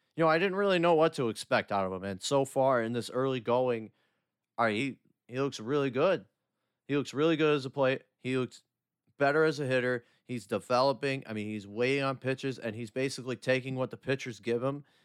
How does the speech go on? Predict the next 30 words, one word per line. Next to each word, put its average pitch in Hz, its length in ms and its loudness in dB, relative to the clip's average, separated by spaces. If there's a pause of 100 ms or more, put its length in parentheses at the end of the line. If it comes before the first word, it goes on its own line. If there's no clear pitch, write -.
(140)
and 120 160 -2
making 123 320 -4
the 127 60 -4
most 135 320 -2
of 98 60 -10
it. 95 80 -8
I - 20 -10
mean, 110 160 -6
he's 107 200 -4
al-, 123 180 2
he 110 120 -2
already 127 240 2
has 120 300 -2
two 123 260 -6
home 117 260 -2
runs, 120 360 -4 (580)
and 117 300 -4
you 139 100 -4
could 123 140 -8
see 156 260 -4
why 117 680 0 (800)
I 113 120 -4
didn't 143 340 -2
want 127 260 0
the 117 60 -12
White 120 300 0
Sox 117 380 -2
to 113 100 -20
trade 113 460 -8
him, 175 360 -4